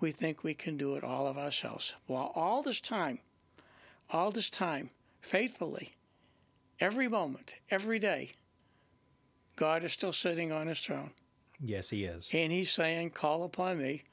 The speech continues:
Speaker 1: and I will answer you."
Speaker 2: Yep.
Speaker 1: Okay? But what does that require? To call upon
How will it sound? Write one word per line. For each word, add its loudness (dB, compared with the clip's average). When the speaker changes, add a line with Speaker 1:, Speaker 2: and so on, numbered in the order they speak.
Speaker 1:
and 2
I 2
will 0
answer 0
you." -2
Speaker 2:
Yep. -2
Speaker 1:
Okay? 0
But 4
what 2
does 0
that 2
require? 0
To -6
call 0
upon -2